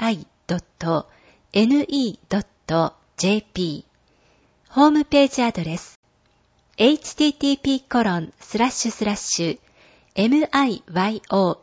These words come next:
エスエイチアイエスエーエヌエスエーエヌドットダブリューイービードッ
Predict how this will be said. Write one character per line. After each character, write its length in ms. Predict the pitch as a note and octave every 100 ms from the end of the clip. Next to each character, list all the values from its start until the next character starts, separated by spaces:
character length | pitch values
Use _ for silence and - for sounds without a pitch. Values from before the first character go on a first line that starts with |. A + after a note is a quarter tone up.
| -
エ 80 |
ス 240 | D#3+ - C4
エ 120 | B3+
イ 80 | A#3+
チ 260 | - A3+ -
ア 160 | G3
イ 140 | E3+ - _ _ _ _
エ 80 | -
ス 220 | - - C#4+
エ 260 | - C4
ー 60 | A#3+
エ 120 | A#3
ヌ 260 | F#3+ F3 - _ _ _ -
エ 80 | F3
ス 200 | - B3+
エ 200 | B3 B3
ー 60 | -
エ 140 | A3+
ヌ 240 | F3 E3+ - _
ド 80 | F3
ッ 80 | F3+ _
ト 260 | E3 E3 - - - - _
ダ 140 | - G#3
ブ 140 | C#4
リ 140 | C#4 C#4
ュ 20 |
ー 40 | -
イ 220 | B3+ A#3
ー 40 |
ビ 380 | G#3+ A3+ F#3+ D3+
ー 240 | _ _ -
ド 60 |
ッ 80 | F3